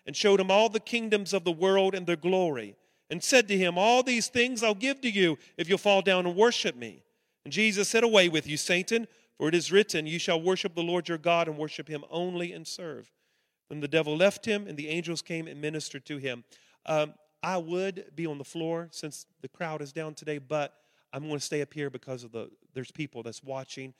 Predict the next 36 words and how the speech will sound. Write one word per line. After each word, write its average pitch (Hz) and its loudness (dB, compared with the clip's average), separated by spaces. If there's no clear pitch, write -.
and 117 -10
so - -6
it's 120 -12
better 127 -6
that 120 -10
I 110 -12
stay 117 -8
up 107 -12
here, 104 -12
all 110 -10
right? 131 -6
I 160 -4
don't 185 -10
have 160 -8
a 147 -10
title 156 -6
to 156 -12
this, 127 -6
uh, 120 -6
sermon 131 -6
because 135 -4
I'm 131 -8
telling 151 -6
you 127 -14
the 117 -16
truth, 180 -6
we 143 -12
had 139 -6
a 131 -8
guest 127 -6
speaker 202 -12
today, 104 -12
and 139 -4
the 139 -6
guest 151 -4
speaker 135 -8